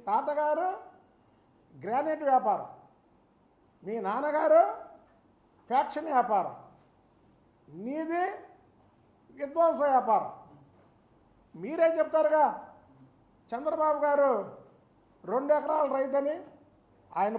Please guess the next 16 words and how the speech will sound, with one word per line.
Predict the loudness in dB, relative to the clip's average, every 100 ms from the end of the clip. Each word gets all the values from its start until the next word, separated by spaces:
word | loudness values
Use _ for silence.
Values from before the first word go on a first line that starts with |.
| -8
పుట్టిందే | -10 -8 4 8 8 8 -4 -16 -20 _ _ _ _ _ -4
రైతు | -2 -2 -2
ఫ్యామిలీలో. | -2 -2 -4 -6 -10 -14 -20 _ _ _ _ _ _ _ _ -4
ఆయన | -2 -2 -2
రా-, | -4 -4 -2
ఆయనకి | -2 -2 0 0
రైతుల | -2 -6 -8
గురించి | -8 -6
తెలియదు | -6 -2 -2
అంటాడేంటి? | 0 0 0 -2 -6 -8 -16 -20 _ _ _ _ _ _ _ -20
జగన్మోహన్ | -16 -12 -10 -6 -4 -4 -4
రెడ్డి | -6 -6
చెప్పే | -8 -4 -6 -6
ప్రతి | -10 -10 -10 -6 -6
ఒక్కటి | -6 -8 -6 -2
కూడా | 0